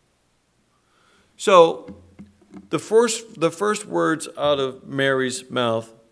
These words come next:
were, "How will this be, since I am a virgin?" Gabriel explains to her what is going to happen.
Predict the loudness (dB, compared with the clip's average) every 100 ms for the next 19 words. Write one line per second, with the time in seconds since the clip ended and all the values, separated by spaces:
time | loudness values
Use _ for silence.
0 | _ -14 0 2 4 2 -2 -8 -20 _
1 | _ _ _ _ -4 0 0 -2 -2 -4
2 | -6 -6 -4 -4 -6 -10 -16 _ -16 -12
3 | -10 -6 -6 -6 -8 -10 -6 -6 -4 -6
4 | -6 -10 -14 -20 _ _ _ _ _ _
5 | _ _ _ -20 _ _ _ _ _ _
6 | _ 0 2 2 -2 -4 -6 -4 -4 -4
7 | -6 -10 -6 -4 -4 -6 -4 -4 -2 -4
8 | -8 -4 -6 -4 -6 -4 -6 -12